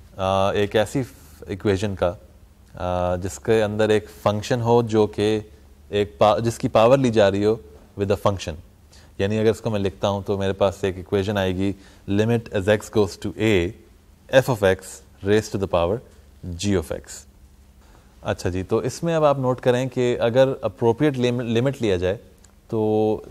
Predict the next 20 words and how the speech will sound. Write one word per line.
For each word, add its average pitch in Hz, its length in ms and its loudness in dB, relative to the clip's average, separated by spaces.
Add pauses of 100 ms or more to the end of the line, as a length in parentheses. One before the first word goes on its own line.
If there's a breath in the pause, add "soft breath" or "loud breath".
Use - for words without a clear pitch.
(140)
ये 107 160 -2
बल्कि 107 260 2
आपके 104 320 2
ऊपर 104 200 -4
एक 101 160 -6
एक्सरसाइज 110 440 -6
के - 100 -12
तौर 98 160 -2
पे 98 100 -8
छोड़ता 92 360 -6
हूँ 98 120 -4
मैं, 113 100 -6 (480 soft breath)
कि 110 280 0
अगर 139 380 0
किसी 135 600 -2
एक 120 200 0 (480)
अप्रोप्रिएट 131 420 2
लिमिट 117 220 0
लिया 101 200 0
जाए, 95 220 0